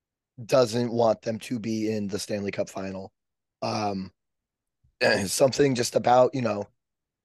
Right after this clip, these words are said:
Stanley Cup playoffs, they have a ton of guys who been there, done that, the kind of guys that you want.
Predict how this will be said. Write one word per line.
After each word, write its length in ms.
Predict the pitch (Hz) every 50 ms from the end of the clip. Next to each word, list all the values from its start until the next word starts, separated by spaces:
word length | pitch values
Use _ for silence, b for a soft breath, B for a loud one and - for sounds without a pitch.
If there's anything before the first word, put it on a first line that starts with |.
| _ _ _ _ _
Stanley 360 | - - - 143 135 131 131
Cup 240 | 123 - 135 123 -
playoffs, 400 | - 127 120 117 117 113 110 -
they 160 | - 123 117
have 320 | 110 120 127 127 127 117 107 -
a 60 | 123 104
ton 280 | - - 131 131 131
of 140 | 127 120 104
guys 680 | - - 117 113 110 110 107 107 104 - - - - _ _
who 680 | - - - 123 117 113 110 110 107 107 107 107 104 104 - _ _ _ _ _ _ _ _ _ _ _ _ _ _ _ _ _ _ _ -
been 160 | 151 143 131
there, 180 | 127 123 120
done 300 | 113 - 127 123 123 120
that, 340 | 117 113 110 110 110 104 - - _ _ _ _
the 80 | - 117
kind 260 | - 127 131 135 127
of 60 | 117
guys 240 | 117 117 117 113 -
that 220 | - 113 110 -
you 120 | 117 117 110
want. 380 | 104 110 110 113 110 107 104